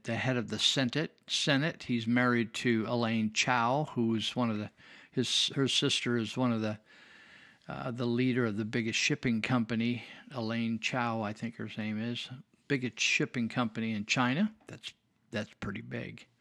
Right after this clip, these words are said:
Uh, so, uh,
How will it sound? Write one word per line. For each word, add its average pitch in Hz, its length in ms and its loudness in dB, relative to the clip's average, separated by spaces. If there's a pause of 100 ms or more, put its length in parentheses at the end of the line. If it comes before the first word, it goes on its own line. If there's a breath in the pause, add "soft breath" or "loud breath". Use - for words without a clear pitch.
(880 loud breath)
Uh, 117 380 2 (1600 loud breath)
so, 156 480 8
uh, 147 280 8